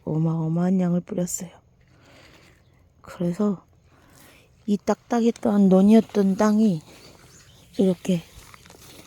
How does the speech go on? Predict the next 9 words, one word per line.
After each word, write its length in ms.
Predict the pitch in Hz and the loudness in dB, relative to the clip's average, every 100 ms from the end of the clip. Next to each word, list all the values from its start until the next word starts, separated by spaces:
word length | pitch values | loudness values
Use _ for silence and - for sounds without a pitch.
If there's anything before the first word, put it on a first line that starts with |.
| - - - | -20 -20 -12
손으로 560 | - 262 254 240 185 | -4 2 4 2 -2
팔 260 | - 254 233 | -4 -2 -2
수도 340 | - 202 220 | -4 -8 -2
있을 280 | 220 - 220 | -2 0 -2
만큼 500 | 202 190 - 196 190 - - - - - - - | 0 -4 -4 -6 -6 -12 -20 -20 -20 -20 -20 -16
부드러워졌어요. 1040 | - 226 247 220 185 185 185 - 175 175 - - - - _ _ - _ _ - - - - _ _ _ _ - - - _ - - - - - - - - - _ _ _ _ _ - - - | -4 0 4 2 2 -6 -12 -10 -8 -8 -10 -20 -20 -20 _ _ -20 _ _ -20 -20 -20 -20 _ _ _ _ -20 -20 -20 _ -20 -20 -20 -20 -20 -20 -20 -20 -20 _ _ _ _ _ -20 -20 -8
이게 320 | 208 - 190 | -6 -2 0
유기농의 600 | 185 185 196 185 180 175 | 2 2 2 2 2 2
힘이에요. 600 | 220 226 214 185 180 170 | 4 4 2 0 -4 -6